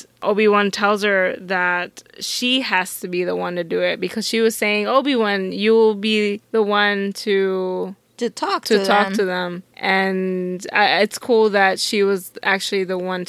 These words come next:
Speaker 1: to initiate it.
Speaker 2: And I like the fact that he, he understood that she needed to do that.
Speaker 1: Yeah, yeah, yeah.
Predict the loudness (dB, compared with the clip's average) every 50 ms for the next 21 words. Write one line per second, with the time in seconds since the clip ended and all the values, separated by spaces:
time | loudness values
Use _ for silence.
0 | -4 -4 -4 -2 -2 -2 -2 -2 -4 -4 -6 -6 -6 -4 -4 -2 -4 -2 -2 -4
1 | -4 -6 -8 -10 -12 -12 -12 -4 -2 0 2 2 2 2 2 0 0 0 -2 -2
2 | -4 -2 0 0 0 0 -2 -2 0 0 0 0 -2 -4 -4 -4 -2 -4 -4 -6
3 | -6 -8 -6 -4 -2 0 0 0 0 -2 -2 -2 -4 -6 -4 -2 -2 0 0 -2
4 | -2 -4 -6 -8 -8 _ -4 -2 0 0 0 0 0 0 0 0 -2 -2 -2 -2
5 | -2 -2 -4 -6 -6 -6 -4 -4 -2 -2 0 2 2 2 4 2 0 -2 -4 -4
6 | -2 0 2 2 2 2 2 0 0 -2 -4